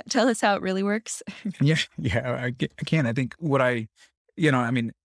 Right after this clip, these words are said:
Speaker 2: one, I, I fundamentally believe that it's, it's a s-, sort of a phenomenal device, right? It's one of the most successful neural prostheses. You know, the tonotopic nature of the cochlea can allow a linear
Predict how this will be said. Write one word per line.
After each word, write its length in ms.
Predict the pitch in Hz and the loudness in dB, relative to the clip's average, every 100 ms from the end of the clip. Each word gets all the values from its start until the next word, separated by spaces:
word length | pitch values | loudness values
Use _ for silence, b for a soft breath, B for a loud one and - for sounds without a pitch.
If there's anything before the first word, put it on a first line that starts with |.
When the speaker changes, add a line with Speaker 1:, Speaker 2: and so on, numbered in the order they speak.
| _ | _
Speaker 2:
one, 220 | 156 170 | 0 2
I, 160 | 123 120 | 2 0
I 280 | 135 120 113 - _ - _ | -2 -2 -4 -10 _ -20 _
fundamentally 480 | 143 127 117 104 98 | 0 2 4 4 4
believe 300 | 98 120 98 | 6 6 4
that 80 | |
it's, 160 | 90 - - | 2 -2 -6
it's 140 | 107 | -8
a 200 | 110 - | -6 -8
s-, 100 | - | -8
sort 140 | - 107 | -4 -2
of 60 | |
a 60 | 90 | -2
phenomenal 760 | - 92 92 104 101 92 92 90 - | 0 2 4 6 6 6 2 0 -4
device, 520 | 98 82 58 - - | -4 -4 -6 -10 0
right? 240 | 104 98 | 4 4
It's 160 | 104 98 | 2 2
one 120 | 107 | 4
of 60 | 101 | 6
the 60 | |
most 220 | 98 98 - | 6 4 0
successful 460 | - 104 95 110 | -4 -4 -2 0
neural 280 | 101 101 101 | 2 2 2
prostheses. 880 | - 95 - 98 95 104 98 95 - _ _ _ _ | 2 2 2 -2 0 0 0 0 -4 _ _ _ _
You 80 | 107 | 2
know, 100 | 101 | 2
the 220 | 95 95 | 2 2
tonotopic 520 | - 107 104 98 95 | 0 -2 0 0 0
nature 280 | 95 95 98 | 4 4 4
of 20 | |
the 80 | 95 | 0
cochlea 640 | - 95 - 98 95 98 - _ _ _ - | 2 0 2 0 2 0 -2 _ _ _ -2
can 120 | 104 | 2
allow 400 | 95 98 98 101 | 4 4 4 4
a 20 | |
linear 640 | 87 92 107 110 101 98 | 4 6 8 6 4 0